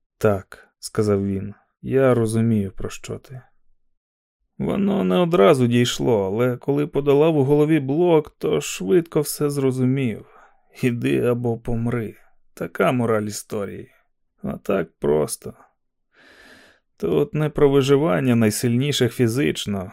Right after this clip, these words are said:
У цьому я помилився, коли вплутався. Якби було так, я мав би хороші шанси. Але буває так, що якісь дрищі піднімають машини, якщо знизу притисло їхню дружину. "Міске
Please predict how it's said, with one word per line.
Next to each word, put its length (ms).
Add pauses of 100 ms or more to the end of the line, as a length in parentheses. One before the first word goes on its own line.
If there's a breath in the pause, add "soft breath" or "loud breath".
У 80
цьому 360
я 120
помилився, 960
коли 240
вплутався. 880 (640)
Якби 360
було 280
так, 420
я 180
мав 300
би 160
хороші 540
шанси. 760 (160)
Але 380
буває 540
так, 400
що 240
якісь 340
дрищі 540
піднімають 680
машини, 680
якщо 400
знизу 420
притисло 560
їхню 320
дружину. 720 (1500 soft breath)
"Міске 680